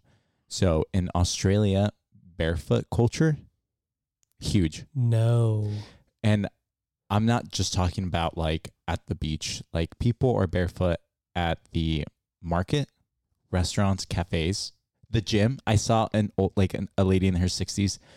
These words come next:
Speaker 1: working out at, like, lifting weights barefoot.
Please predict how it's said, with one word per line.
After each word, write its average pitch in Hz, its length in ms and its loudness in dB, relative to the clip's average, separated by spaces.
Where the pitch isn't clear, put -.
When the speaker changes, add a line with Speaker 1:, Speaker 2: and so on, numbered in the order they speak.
Speaker 1:
working 101 400 2
out 87 240 0
at, 90 120 0
like, 87 320 0
lifting 95 500 0
weights 87 460 0
barefoot. 85 440 -2